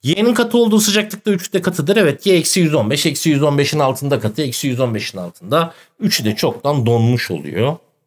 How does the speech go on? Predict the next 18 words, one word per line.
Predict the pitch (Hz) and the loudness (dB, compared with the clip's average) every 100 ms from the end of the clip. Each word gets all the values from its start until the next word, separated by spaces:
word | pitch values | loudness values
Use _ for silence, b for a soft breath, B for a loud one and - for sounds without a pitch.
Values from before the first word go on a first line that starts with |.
| _ | _
Güzel | 269 302 277 135 | -6 0 0 0
bir | |
soru. | - 85 - _ _ _ _ _ _ _ _ _ b b b b b b _ _ _ _ | -2 -6 -8 _ _ _ _ _ _ _ _ _ b b b b b b _ _ _ _
Burada | 214 254 | 2 2
arkadaşlar | 254 277 - 247 | 4 2 4 4
cevap | 220 233 | 4 4
anahtarımız | 233 226 220 233 233 | 4 2 4 4 4
yanlış. | 220 220 240 - | 4 4 2 0
Benim | 196 190 | 2 4
gri-, | 175 170 | 2 0
çizdiğim | - 170 175 165 | 0 2 4 4
grafikte | 165 - 151 | 2 -2 -4
ufak | 143 160 151 | -2 -2 -2
bir | 143 | -2
hata | 139 143 | -2 2
olmuş | 160 110 104 - | 2 2 0 -4
düzeltirken | 101 104 92 87 - 92 | -2 -2 -2 -8 -4 -2
yine. | 92 165 | 0 0